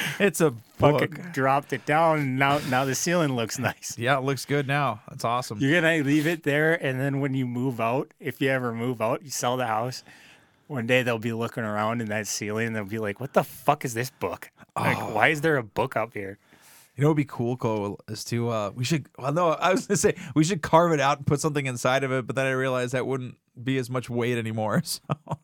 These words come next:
Speaker 1: I don't fucking know.
Speaker 2: Something all fucked up.
Speaker 1: Yeah. <laughs> That'd be
Speaker 2: Carve
Speaker 1: cool.
Speaker 2: it out, carve it out and just put, like, fucking, like, I don't know, a meth kit in there or something.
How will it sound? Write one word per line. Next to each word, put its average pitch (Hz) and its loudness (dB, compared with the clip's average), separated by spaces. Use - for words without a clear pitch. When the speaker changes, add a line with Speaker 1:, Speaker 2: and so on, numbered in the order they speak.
Speaker 1:
I 151 0
don't 110 -8
fucking 104 -8
know. 101 -8
Speaker 2:
Something 117 -4
all 101 2
fucked - -4
up. 95 -2
Speaker 1:
Yeah. 110 2
<laughs> - -12
That'd - -4
be - -
Speaker 2:
Carve 135 8
Speaker 1:
cool. 127 6
Speaker 2:
it 127 6
out, 131 2
carve 135 6
it 117 4
out 110 6
and 113 -6
just 110 -6
put, 127 0
like, 104 2
fucking, 101 -4
like, 107 -4
I 107 0
don't 95 -2
know, 95 -4
a 101 -6
meth 95 -6
kit - -4
in 101 -8
there 104 0
or - -2
something. 120 0